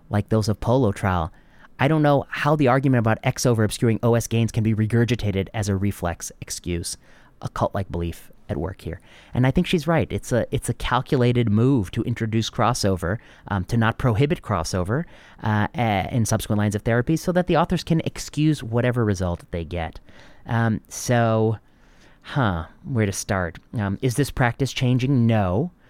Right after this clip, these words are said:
Do I think long-term follow-up will change the survival outcome? No. Um, it's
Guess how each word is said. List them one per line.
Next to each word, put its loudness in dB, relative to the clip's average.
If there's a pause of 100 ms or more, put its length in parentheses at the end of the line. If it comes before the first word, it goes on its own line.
(520)
Do 2
I 2
think 0
long-term 2
follow-up 2
will 2
change 0
the 0
survival 2
outcome? 2
No. 2 (560)
Um, 2 (460)
it's -2